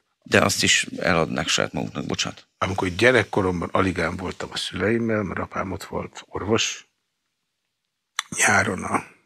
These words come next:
Speaker 2: pártüdülőben, akkor egyszer nem jött a vonat, miközben sokszor mondták, hogy jön. És bementem az állomásfőnökhöz, voltam hat vagy hét éves, és mondtam, hogy miért mondja azt. Én azt hittem, hogy ő mondja,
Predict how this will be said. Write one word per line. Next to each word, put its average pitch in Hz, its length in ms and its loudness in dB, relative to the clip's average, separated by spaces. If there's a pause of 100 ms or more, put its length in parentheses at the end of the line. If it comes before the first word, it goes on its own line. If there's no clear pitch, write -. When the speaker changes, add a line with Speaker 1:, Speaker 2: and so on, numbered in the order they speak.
(120)
Speaker 2:
pártüdülőben, 117 1040 0 (840)
akkor - 360 -6
egyszer 90 380 0
nem 85 220 -2
jött 90 260 -4
a - 120 -4
vonat, 107 360 0
miközben 95 420 -6
sokszor - 520 -4
mondták, 90 420 -2
hogy 71 220 -6
jön. 80 280 -2 (680)
És - 140 -12
bementem 101 520 0
az - 100 -10
állomásfőnökhöz, 110 920 -2
voltam - 340 -14
hat - 220 -10
vagy - 200 -16
hét - 200 -18
éves, 110 360 0
és - 120 -14
mondtam, - 300 -20
hogy - 140 -20 (160)
miért 95 280 2
mondja - 380 -6
azt. - 400 -6 (720)
Én 85 100 0
azt 87 140 0
hittem, - 200 -4
hogy 78 120 -6
ő 92 120 2
mondja, - 360 -10